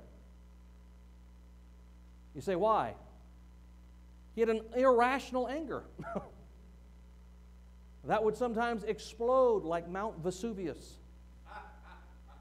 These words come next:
And if you got in the way of the lava, then you got burned.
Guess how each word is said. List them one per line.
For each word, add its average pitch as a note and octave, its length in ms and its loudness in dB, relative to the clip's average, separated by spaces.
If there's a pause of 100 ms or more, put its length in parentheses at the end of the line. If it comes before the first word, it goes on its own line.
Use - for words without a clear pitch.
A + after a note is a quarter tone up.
(1200)
And F#3+ 120 0
if F#3+ 140 -2
you A#3+ 120 -2
got A#3 220 4
in A#3 120 0
the A3 80 0
way A#3+ 480 6 (200)
of G3 280 2
the F#3+ 60 -2
lava, A#3+ 520 4 (1120)
then F#3+ 140 2
you A3+ 160 6
got C4+ 200 12
burned. D#4 420 10